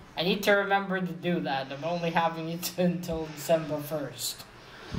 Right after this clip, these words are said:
I'll try to mention it. Let's hope this will be <laughs> the last time I remember to do that.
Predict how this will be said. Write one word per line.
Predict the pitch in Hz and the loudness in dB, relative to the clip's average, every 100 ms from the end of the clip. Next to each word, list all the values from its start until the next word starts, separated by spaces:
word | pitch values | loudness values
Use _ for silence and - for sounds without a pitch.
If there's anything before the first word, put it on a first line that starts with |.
| - - - - | -8 -12 -14 -4
I'll | 151 156 | 0 0
try | - 170 175 | 8 10 10
to | |
mention | 165 160 156 143 147 139 | 6 4 2 -2 -6 -6
it. | 143 | -4
Let's | 160 160 | -2 2
hope | 175 170 165 | 4 4 2
this | 170 - | -2 2
will | 180 | 4
be | 180 - | 6 4
<laughs> | 190 | 2
the | 185 | 2
last | 170 175 180 - | 2 0 -2 0
time | 180 175 | 0 2
I | 165 | 0
remember | 160 160 160 160 156 | -2 -4 -6 -6 -8
to | 156 151 | -8 -8
do | 151 147 | -6 -6
that. | 127 131 - | -6 -8 -10